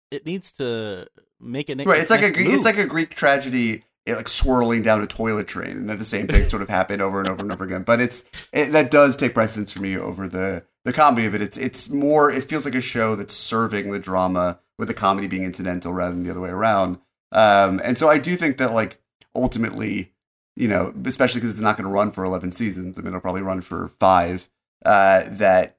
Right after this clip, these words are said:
Speaker 2: it will be pointed and straightforward enough to, uh, even if it's exhausting to imagine how these people must be in the spiral of drama day in and day out. How do you, this, they feed off it, they feed off of it, obviously. This is the sort of, like, cage match that a Logan Roy lives for,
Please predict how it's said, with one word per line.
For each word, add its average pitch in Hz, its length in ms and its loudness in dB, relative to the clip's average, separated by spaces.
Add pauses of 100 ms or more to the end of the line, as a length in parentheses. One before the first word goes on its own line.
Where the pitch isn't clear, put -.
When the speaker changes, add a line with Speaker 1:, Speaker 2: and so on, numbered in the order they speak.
(120)
Speaker 2:
it 117 200 -6
will 104 320 -6
be 104 220 -10
pointed 98 480 -6
and 92 80 -8
straightforward 95 440 -8
enough 92 280 -8
to, 92 440 -8 (220)
uh, 92 240 4
even 117 200 0
if 113 140 -2 (100)
it's - 160 -6
exhausting 95 600 -4
to 104 100 -6
imagine 92 360 -4
how 95 100 -4
these 98 140 -8
people 95 280 -10
must 92 200 -10
be 98 100 -10
in 101 60 -10
the 92 60 -10
spiral 92 600 -4
of 98 100 -12
drama 92 360 -4
day 90 220 -6
in 95 80 -4
and 95 100 -6
day 82 140 -4
out. 90 220 0
How 107 120 -4
do 98 80 -6
you, - 120 -10
this, 117 220 -8
they 139 120 0
feed 123 260 0
off 139 160 0
it, 139 260 -8
they 131 140 0
feed 110 240 -4
off 117 180 2
of 131 100 -8
it, 135 140 -4
obviously. 110 680 -4 (260)
This - 240 -4
is 101 200 -6
the 98 100 -6
sort 98 220 -4
of, 95 180 -6 (280)
like, - 300 -4 (100)
cage 104 380 -2
match 110 380 -2
that 98 160 -4
a 101 60 -6
Logan 98 440 -4
Roy 98 200 -2
lives 98 340 -8
for, 135 420 -4